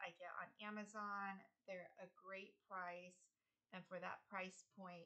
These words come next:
you can switch out your blades anytime that it's not working. All right, so here's our little piece. I'm gonna put it down, and I'm gonna get the transfer tape here,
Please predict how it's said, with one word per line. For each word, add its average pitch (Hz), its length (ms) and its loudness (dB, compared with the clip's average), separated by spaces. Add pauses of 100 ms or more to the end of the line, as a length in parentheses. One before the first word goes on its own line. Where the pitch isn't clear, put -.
you 180 240 -6
can 180 160 -8 (640)
switch 226 400 4
out 202 160 4
your 185 160 0
blades 185 440 0
anytime 180 600 -4
that - 160 -6
it's - 160 -16
not 147 240 -4
working. - 460 -16 (1120)
All 185 80 8
right, 170 200 4
so 185 160 -4
here's 220 240 -2
our 277 200 0
little 269 200 2
piece. 170 320 -10
I'm 185 120 -8
gonna 180 200 -8
put 202 160 -8
it - 160 -10
down, 175 440 -4 (600)
and 180 440 0 (200)
I'm 190 80 -6
gonna 180 160 -6
get 180 240 -4
the 175 160 0
transfer 240 480 -2
tape 294 400 -6
here, 202 320 0